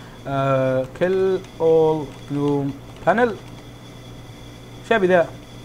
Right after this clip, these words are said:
إيه، دبل ال. طبعًا، أوكي، طلع الشريط. طيب، ال-، طبعًا هذه بعض الأشياء اللي تسببها ترى الكومبز،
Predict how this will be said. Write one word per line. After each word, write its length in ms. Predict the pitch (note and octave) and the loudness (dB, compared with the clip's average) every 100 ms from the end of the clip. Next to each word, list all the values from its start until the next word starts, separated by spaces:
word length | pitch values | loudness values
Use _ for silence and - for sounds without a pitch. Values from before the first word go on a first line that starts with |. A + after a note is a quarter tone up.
| - - - | -18 -18 -8
إيه، 160 | E3 C3+ - - - - | -6 -6 -8 -18 -10 -4
دبل 200 | C#3+ C3 | 0 0
ال. 120 | A#2+ A2+ - - - - - - - - - - - - - - - - - - - | -2 -8 -18 -18 -20 -18 -18 -18 -18 -18 -18 -18 -20 -20 -20 -20 -20 -18 -18 -18 -6
طبعًا، 260 | D#3 E3 D#3 G3 | 0 0 0 4
أوكي، 320 | E3+ C3+ A#2+ - | 4 4 -2 2
طلع 160 | D3+ | 2
الشريط. 260 | C3 A#2+ A2+ - - - - | 2 -6 -10 -12 -18 2 6
طيب، 180 | G#3 A#2+ - - - | 6 4 -10 -18 -6
ال-، 280 | F#3+ G3 G3+ | -2 -2 0
طبعًا 200 | G3 C4+ | 2 8
هذه 180 | A#3 D4 | 10 10
بعض 180 | B3+ A#3+ | 10 8
الأشياء 280 | A#3+ A#3+ A#3+ | 6 10 10
اللي 140 | G#3 | 8
تسببها 420 | F#3 - G#3+ F#3 | 2 2 2 4
ترى 180 | E3+ E3 | 4 4
الكومبز، 380 | D#3+ F#3+ E3+ A#2+ | 4 2 0 -2